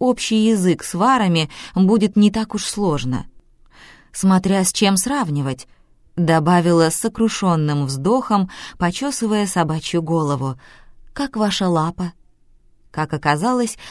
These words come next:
травм удалось избежать, пострадало только царское самолюбие,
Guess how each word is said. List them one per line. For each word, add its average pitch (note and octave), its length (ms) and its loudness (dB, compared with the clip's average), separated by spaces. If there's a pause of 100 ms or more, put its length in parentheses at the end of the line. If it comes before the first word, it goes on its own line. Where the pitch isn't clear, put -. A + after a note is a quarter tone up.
(140)
травм B3+ 480 4
удалось G#3 480 4
избежать, F#3 680 -2 (300)
пострадало F#3+ 600 2
только F#3+ 440 0
царское F3+ 540 0
самолюбие, G#3 800 0